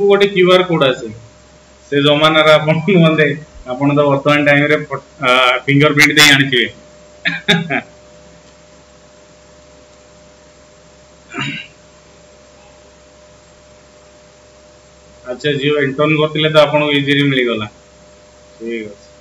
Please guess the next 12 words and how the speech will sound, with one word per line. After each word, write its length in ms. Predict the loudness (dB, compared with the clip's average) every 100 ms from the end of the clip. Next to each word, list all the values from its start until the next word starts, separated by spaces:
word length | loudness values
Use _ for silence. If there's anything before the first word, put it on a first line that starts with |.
| -12 -4
ଆପଣ 200 | 0 0
ଭିତରିଆ 400 | 0 -2 2 4
ଲୋକ 200 | 4 2 0
ଆଉ। 220 | -2 -4 -10 -20 -20 -8 -6
<laughs> 600 | -6 -8 -14 -14 -20 -20 -20 -20 -20 -20 -20 -20 -20 -20 -20 -18 0
ହାତୀଗୁମ୍ଫା 520 | 2 4 4 4 4
inscription 640 | 6 4 4 2 4 2
at 200 | 4 4
ଉଦୟଗିରି 480 | 4 6 6 8 8
is 160 | 6 6
related 540 | 4 4 4 2 0
to 160 | 0